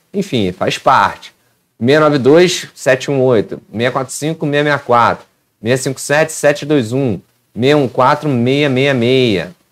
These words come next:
Publicidade e propaganda, seis quatro nove, seis três oito, cinco oito dois, seis três sete, cinco sete dois.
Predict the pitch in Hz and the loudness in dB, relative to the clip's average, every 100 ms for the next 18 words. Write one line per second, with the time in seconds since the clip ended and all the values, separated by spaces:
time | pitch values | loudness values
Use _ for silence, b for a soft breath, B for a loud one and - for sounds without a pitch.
0 | _ _ _ _ 160 165 170 185 156 151 | _ _ _ _ 0 0 0 2 2 0
1 | 147 151 131 135 156 131 92 85 95 127 | -2 0 0 2 2 2 0 -2 -4 0
2 | 165 151 151 131 107 113 135 131 120 135 | 0 0 0 0 0 2 2 2 -2 -2
3 | 143 135 110 95 123 139 - - 147 151 | -2 0 -2 0 0 0 -2 -10 -8 -4
4 | 143 127 104 131 131 - - 117 143 143 | -4 -2 0 2 0 -4 -10 -4 -2 0
5 | 135 104 - 127 139 127 - - 147 - | -2 -2 0 2 2 -4 -10 -8 -6 -2
6 | 135 120 131 117 | -4 0 0 0